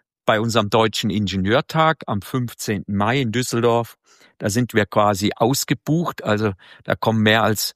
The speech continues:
tausendvierhundert Ingenieurinnen und Ingenieure hier, äh, nach Düsseldorf und werden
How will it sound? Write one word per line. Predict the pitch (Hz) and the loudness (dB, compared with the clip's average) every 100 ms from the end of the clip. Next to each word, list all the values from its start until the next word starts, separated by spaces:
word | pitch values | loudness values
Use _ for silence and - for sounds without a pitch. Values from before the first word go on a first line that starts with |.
| - - _ | -14 -20 _
tausendvierhundert | - 110 113 110 - 123 113 110 113 104 | 0 2 0 -4 -4 0 2 2 2 0
Ingenieurinnen | 92 107 101 98 101 113 127 117 | 0 -4 -2 0 2 2 0 -2
und | 107 | -2
Ingenieure | 104 98 104 101 117 123 117 - - - _ | -4 -4 -4 0 2 0 -4 -6 -20 -20 _
hier, | - 113 113 120 113 98 _ _ | -2 2 4 4 2 -2 _ _
äh, | 110 107 | 0 2
nach | 101 | 2
Düsseldorf | - 117 - 143 143 123 - | 0 0 2 2 4 2 0
und | - 110 | -4 -2
werden | 101 110 127 | 2 0 0